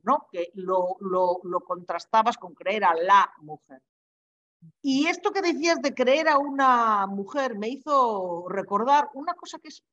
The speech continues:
por eso digo que habría que ver cómo se crea una, cómo el hombre crea a una mujer, porque, eh, hay una forma de, de creer a una mujer que, que, que, que se ve, vamos, yo lo he visto bastantes veces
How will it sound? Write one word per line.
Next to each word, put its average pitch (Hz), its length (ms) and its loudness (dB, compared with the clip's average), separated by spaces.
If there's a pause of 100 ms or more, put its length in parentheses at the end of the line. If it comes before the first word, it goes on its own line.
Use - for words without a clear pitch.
(520)
por 202 140 -2
eso 277 160 -6
digo 247 220 0
que 185 80 -2
habría 240 220 -2
que 262 120 -4
ver 254 240 -2
cómo 233 220 -6
se 214 160 -8
crea 220 360 2
una, 190 180 -2
cómo 269 220 2
el 240 80 0
hombre 226 320 0
crea 226 200 -2
a 220 40 2
una 208 140 -4
mujer, 175 420 -10 (600)
porque, 226 440 0 (720)
eh, 226 460 6
hay 277 140 0
una 330 160 0
forma 294 320 2
de, 208 280 -4
de 196 160 -6
creer 262 380 0
a 262 80 4
una 240 160 2
mujer 214 320 -6
que, 185 260 -12
que, 170 220 -12
que, 160 240 -14
que 165 100 -20
se - 140 -20
ve, 220 260 -2
vamos, - 320 -12
yo 185 160 -10
lo 214 80 -10
he - 40 -12
visto - 360 -20 (720)
bastantes - 480 -12
veces 285 400 -6